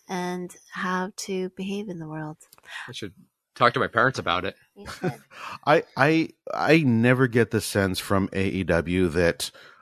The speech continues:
Speaker 3: uh, stuff that is said crosses lines for the performers, uh, uh, w-, in terms of personal stuff. Like, I always get the sense, and I could be wrong, uh, that, like, when they say, like, "Oh, your mother had,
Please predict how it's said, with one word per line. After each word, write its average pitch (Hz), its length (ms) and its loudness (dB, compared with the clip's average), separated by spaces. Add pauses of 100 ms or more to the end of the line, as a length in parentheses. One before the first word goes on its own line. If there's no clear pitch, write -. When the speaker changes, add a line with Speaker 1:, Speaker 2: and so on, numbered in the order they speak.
(100)
Speaker 3:
uh, 85 280 4
stuff - 320 2
that 98 100 2
is 92 100 0
said 90 520 2
crosses 87 560 2
lines 80 480 0
for 92 140 -6
the 82 100 -4
performers, 92 880 0 (380)
uh, 90 340 10
uh, - 200 2 (100)
w-, 123 300 0
in 113 180 4
terms 110 200 2
of - 100 -2
personal 110 380 4
stuff. 117 360 4
Like, 87 120 0
I 90 100 8
always 95 480 4 (360)
get 175 200 6
the 107 80 0
sense, 82 480 4
and 107 140 2
I 101 60 2
could 139 200 6
be 113 120 4
wrong, 78 440 2 (380)
uh, 87 360 4
that, 92 260 2 (160)
like, 101 200 2
when 101 100 0
they 92 100 0
say, 95 180 2
like, 87 180 2
"Oh, 107 600 8
your 104 320 2 (100)
mother 95 240 4
had, 90 220 2